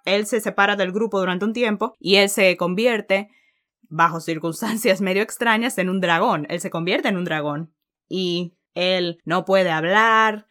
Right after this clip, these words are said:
y no, y es un dragón y está asustado y todo. Yeah, if I were him, yeah, I would also get scared. But also, like, you're a dragon. Maybe fly around, throw some fire, like, enjoy being a dragon for, like, maybe three hours, and then get scared.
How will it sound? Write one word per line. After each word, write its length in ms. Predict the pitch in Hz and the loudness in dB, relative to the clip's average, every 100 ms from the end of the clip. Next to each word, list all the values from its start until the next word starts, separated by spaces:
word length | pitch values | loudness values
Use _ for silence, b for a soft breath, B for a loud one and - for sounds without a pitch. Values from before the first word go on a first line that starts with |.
| _ | _
y 260 | 160 156 165 | -4 -2 -2
no, 280 | 165 170 - | -4 -4 -4
y 140 | 165 | -6
es 100 | 165 | -4
un 80 | 165 | -6
dragón 440 | 151 165 208 220 | -4 0 2 0
y 40 | 185 | -2
está 300 | 180 175 170 | -2 0 0
asustado 680 | 165 151 214 220 233 202 | -2 -4 0 4 4 2
y 80 | 170 | 0
todo. 600 | 214 226 226 214 220 - _ _ _ _ _ _ - | 2 4 4 2 -4 -8 _ _ _ _ _ _ -8
Yeah, 380 | 175 196 160 | 0 0 0
if 100 | 165 | 0
I 80 | 262 | 0
were 180 | 370 294 | 2 0
him, 260 | 233 226 202 | 0 -2 -4
yeah, 180 | 175 - | -4 0
I 120 | 247 | 2
would 200 | 381 240 | 4 2
also 220 | 233 277 | 2 0
get 160 | 247 - | -2 -2
scared. 380 | - 269 285 - _ _ | -2 0 0 -4 _ _
But 180 | 147 185 | -2 2
also, 300 | 226 247 277 | 4 4 2
like, 260 | 233 175 147 | 2 0 -2
you're 200 | 185 214 | 2 2
a 40 | |
dragon. 380 | 196 185 165 156 | 2 2 0 -2
Maybe 260 | 185 226 233 | -4 -4 -6
fly 360 | 190 190 196 | -4 0 2
around, 720 | 196 190 196 196 190 185 180 170 | 0 -2 0 0 0 -2 -6 -6
throw 200 | 190 196 | 0 2
some 240 | 202 185 | 0 -6
fire, 360 | 160 175 180 175 | 0 2 2 0
like, 200 | 170 160 | -2 -4
enjoy 320 | 165 180 202 | -2 0 0
being 160 | 190 196 | 0 -2
a 40 | |
dragon 400 | 170 185 185 180 | 0 -2 0 -4
for, 140 | 180 160 | -4 -4
like, 280 | 151 156 - | -4 -8 -6
maybe 320 | 165 180 214 | -2 0 0
three 240 | 208 208 | 0 2
hours, 460 | 196 190 202 196 - b b b | 4 4 2 -2 -8 b b b
and 180 | 180 180 | -6 -2
then 200 | 185 190 | 0 0
get 160 | 160 151 | -2 -4
scared. 320 | 156 143 | -4 -4